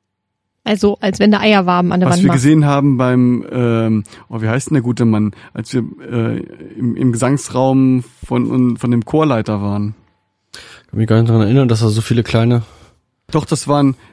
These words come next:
Speaker 2: ähm, ganz viele kleine Zickzack-Dinger mit,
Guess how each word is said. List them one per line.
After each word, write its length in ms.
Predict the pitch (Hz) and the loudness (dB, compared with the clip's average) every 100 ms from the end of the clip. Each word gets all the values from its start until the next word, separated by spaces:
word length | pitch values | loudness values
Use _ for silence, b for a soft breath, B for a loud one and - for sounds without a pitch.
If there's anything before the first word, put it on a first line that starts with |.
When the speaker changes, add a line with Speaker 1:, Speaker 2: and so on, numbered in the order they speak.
| b _ 139 | b _ -2
Speaker 2:
ähm, 460 | 135 123 120 117 | 2 2 2 0
ganz 240 | 143 190 - | 0 -2 -2
viele 220 | 190 165 | -2 -2
kleine 680 | - 160 160 156 151 147 139 | 0 2 2 2 2 -2 -4
Zickzack-Dinger 800 | - - - 120 139 143 170 202 B B - | -8 -6 -4 -2 2 2 2 0 B B -10
mit, 600 | - 135 135 143 - | 0 2 2 0 -4